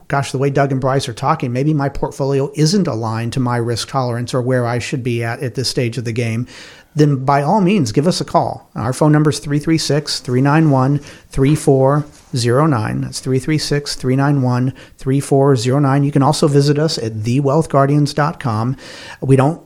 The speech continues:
charge anything for sitting down with you and going through a planning process to see how we can better align your portfolio to meet your goals and objectives. But you do gotta call us.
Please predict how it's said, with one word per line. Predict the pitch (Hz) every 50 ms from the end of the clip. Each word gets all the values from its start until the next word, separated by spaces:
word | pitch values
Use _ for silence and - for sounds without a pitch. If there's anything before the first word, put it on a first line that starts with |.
| _ _ -
charge | - - 190 202 190 - -
anything | 131 123 113 - 123 123 120
for | - 120
sitting | - - 135 139 151
down | 143 143 139 135 135
with | 135 127
you | 135 135 131
and | 123 123
going | 131 120 123 127
through | 127 - 139
a | 131
planning | 135 - 151 131 123 123 117 107
process | - 123 113 107 - - 120 107 -
to | - 120
see | - - 135 120 120
how | 110 123 131
we | 123 123
can | 123 - 120
better | 110 123 127 127 131
align | 127 123 123 120 120 123
your | 123 123 120
portfolio | - - - 127 123 - 143 131 123 117 123 123
to | 117
meet | 117 120 123 123
your | 113 110
goals | 110 120 113 117 107
and | 127 113
objectives. | 110 110 - - 131 135 - - 135 131 - - - - - - -
But | - 131
you | 123 123
do | 131 131
gotta | 139 135 120 127
call | - - 170 214 165
us. | - - - -